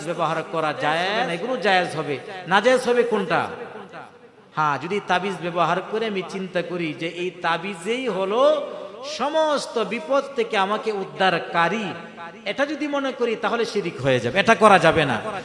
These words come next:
যদি নবীজি সাল্লাল্লাহু আলাইহি ওয়াসাল্লাম সাহাবায়ে কেরামকে দিয়েছেন, সাহাবায়ে কেরাম দোয়াগুলো লিখে দিতেন, এগুলো বরকাতান, এই বরকত নিয়ত করে যদি আমরা করি,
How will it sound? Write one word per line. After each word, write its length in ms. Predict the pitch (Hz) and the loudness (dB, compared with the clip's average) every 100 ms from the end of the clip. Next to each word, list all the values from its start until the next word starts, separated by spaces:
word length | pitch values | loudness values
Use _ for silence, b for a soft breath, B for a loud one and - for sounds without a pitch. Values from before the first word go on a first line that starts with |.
| 160 156 | -10 -6
যদি 220 | 147 220 311 | -2 0 -2
নবীজি 760 | 330 - - - 196 269 285 | -4 -10 -18 -8 -6 -4 -6
সাল্লাল্লাহু 120 | 269 | -4
আলাইহি 120 | 262 254 | -2 -2
ওয়াসাল্লাম 340 | 240 247 233 | -2 -4 -6
সাহাবায়ে 380 | - 220 226 233 | -2 0 2 2
কেরামকে 460 | 226 226 214 196 | 2 -2 -2 -2
দিয়েছেন, 440 | 196 196 190 220 220 | -2 0 0 0 -4
সাহাবায়ে 500 | 214 190 233 240 226 | -2 2 2 2 -2
কেরাম 340 | - 208 269 302 - - - 208 247 139 | 0 2 2 0 -10 -14 -14 -14 -16 0
দোয়াগুলো 520 | 220 226 190 247 254 | 4 4 4 0 0
লিখে 340 | 202 202 240 | 2 0 0
দিতেন, 360 | 226 233 269 311 - - - - - - | -4 0 0 0 -4 -12 -14 -16 -10 -4
এগুলো 460 | 254 262 233 190 135 | -2 2 2 0 -2
বরকাতান, 640 | 165 214 - 302 302 226 175 131 - - - | 0 0 2 0 2 0 -2 -6 -12 -14 -6
এই 160 | 226 196 | -4 -2
বরকত 440 | 185 285 294 262 247 | 0 -2 0 -4 -4
নিয়ত 240 | 220 208 202 - | -2 -2 -4 -4
করে 180 | 196 | -4
যদি 220 | 214 208 196 | -2 2 4
আমরা 260 | 180 185 | 4 2
করি, 360 | 180 180 196 | 4 4 4